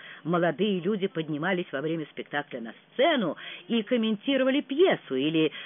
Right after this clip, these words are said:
проходили за кулисы, чтобы обменяться несколькими фразами с актрисами, возможно, назначить свидание. Пожалуй, никому не пришло бы в голову покритиковать постановку в присутствии короля,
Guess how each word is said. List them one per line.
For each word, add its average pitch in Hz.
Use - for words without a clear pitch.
проходили 190
за 220
кулисы, 359
чтобы 139
обменяться 240
несколькими 135
фразами 170
с -
актрисами, 202
возможно, 127
назначить 113
свидание. 208
Пожалуй, 190
никому 359
не 339
пришло 294
бы 254
в 202
голову 247
покритиковать 226
постановку 247
в -
присутствии 147
короля, 127